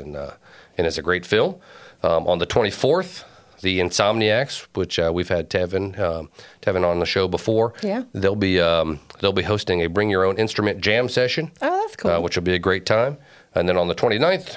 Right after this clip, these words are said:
Speaker 1: uh, the Key Concert Series will host the Mike Strauss Band.
Speaker 2: Nice.
Speaker 1: Uh, so, uh, yeah, a full calendar of events for the month of February over there.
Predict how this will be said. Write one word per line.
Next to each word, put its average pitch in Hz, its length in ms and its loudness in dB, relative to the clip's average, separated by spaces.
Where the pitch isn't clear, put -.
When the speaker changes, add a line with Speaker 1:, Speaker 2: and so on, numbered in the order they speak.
Speaker 1:
uh, 92 520 2
the 92 160 0
Key 107 180 -2
Concert 95 360 -2
Series 95 280 -2
will 87 100 -2
host 92 260 -2
the 82 80 -2
Mike 92 240 -2
Strauss 98 500 -4
Band. 78 600 -12
Speaker 2:
Nice. 175 320 -4
Speaker 1:
Uh, 82 40 -8
so, 87 320 2
uh, 87 40 0
yeah, 98 280 2
a 82 40 0
full 107 320 0
calendar 92 440 0
of 80 80 -2
events 95 220 -4
for 82 140 -6
the 78 40 -12
month 82 220 -8
of 78 60 -16
February 80 480 -6
over 73 160 -14
there. 78 220 -12